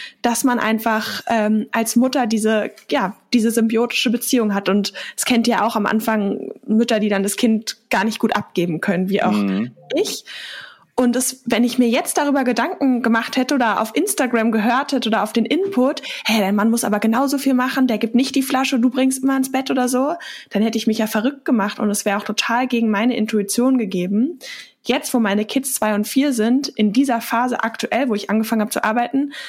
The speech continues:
Speaker 1: macht mein Partner eher achtzig Prozent. Es ist aber auch kein Thema, dass er zu mir kommt und sagt, hey, okay, ähm, jetzt könntest du aber auch nochmal das und das und das machen.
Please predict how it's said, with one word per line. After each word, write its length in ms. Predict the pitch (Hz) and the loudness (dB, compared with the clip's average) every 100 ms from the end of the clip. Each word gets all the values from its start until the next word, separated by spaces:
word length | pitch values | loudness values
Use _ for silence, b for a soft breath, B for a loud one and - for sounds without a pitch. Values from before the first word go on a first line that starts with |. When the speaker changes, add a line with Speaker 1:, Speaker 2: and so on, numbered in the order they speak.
| B - | B -4
Speaker 1:
macht 180 | 226 | -2
mein 120 | - 240 | 0 0
Partner 440 | - 262 247 185 | 0 0 0 0
eher 260 | - 202 - | 0 0 0
achtzig 320 | 196 - 196 | -4 -4 -6
Prozent. 640 | - 196 - 190 220 349 - B B B | -2 -2 0 2 2 0 -6 B B B
Es 140 | 226 | -2
ist 120 | 240 254 | 0 2
aber 180 | 220 | 2
auch 160 | 190 - | 0 -2
kein 240 | - 196 | -2 0
Thema, 320 | 196 208 190 185 | 0 0 2 0
dass 160 | 185 | -2
er 160 | - - | -2 -2
zu 140 | - | 0
mir 100 | 202 | 0
kommt 320 | 190 208 202 | 0 0 0
und 100 | 202 | 0
sagt, 220 | 196 190 - | 0 -2 -2
hey, 200 | 208 196 | -2 -2
okay, 420 | 208 - 220 254 B B B - | -2 0 0 0 B B B -2
ähm, 400 | 220 208 202 202 | 0 2 2 0
jetzt 160 | 208 - | -2 0
könntest 220 | 214 214 | 0 2
du 20 | |
aber 120 | 190 | 2
auch 60 | 196 | 2
nochmal 200 | 202 190 | 0 2
das 200 | 233 240 | 0 0
und 140 | 202 | 0
das 100 | 208 | 0
und 100 | 214 | 0
das 180 | 240 277 | 0 0
machen. 500 | 226 214 - 254 311 | -2 -2 0 0 0